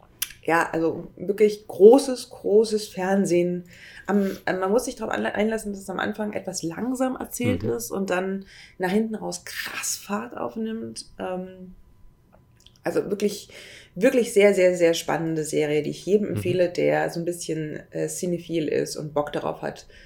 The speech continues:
Speaker 1: auch ästhetische Fernsehserien sich anzuschauen. Von mir gibt's tatsächlich acht von zehn Punkten. Ähm,
Speaker 2: Ja,
Speaker 1: ich freu mich
Speaker 2: I M D B-Bewertung
Speaker 1: sehr.
Speaker 2: ist bei acht Komma sieben, Julia.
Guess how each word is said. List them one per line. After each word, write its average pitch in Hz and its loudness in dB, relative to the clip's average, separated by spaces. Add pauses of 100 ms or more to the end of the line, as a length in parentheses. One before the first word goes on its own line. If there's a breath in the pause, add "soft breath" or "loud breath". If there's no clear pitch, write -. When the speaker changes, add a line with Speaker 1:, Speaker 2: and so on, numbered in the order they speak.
(260 soft breath)
Speaker 1:
auch - -6
ästhetische 156 -2
Fernsehserien 139 -8
sich - -16
anzuschauen. 139 -10
Von 156 -8
mir 165 -2
gibt's - -8
tatsächlich 156 -8
acht 147 -12
von 151 -10
zehn 143 -10
Punkten. 175 -10 (540 loud breath)
Ähm, 165 -2
Speaker 2:
Ja, 92 6
Speaker 1:
ich 110 4
freu 113 0
mich 117 4
Speaker 2:
I - 4
M 131 6
D 131 4
B-Bewertung 120 4
Speaker 1:
sehr. 104 0
Speaker 2:
ist - -6
bei 90 2
acht 104 -8
Komma 98 -2
sieben, 98 -4
Julia. 110 -4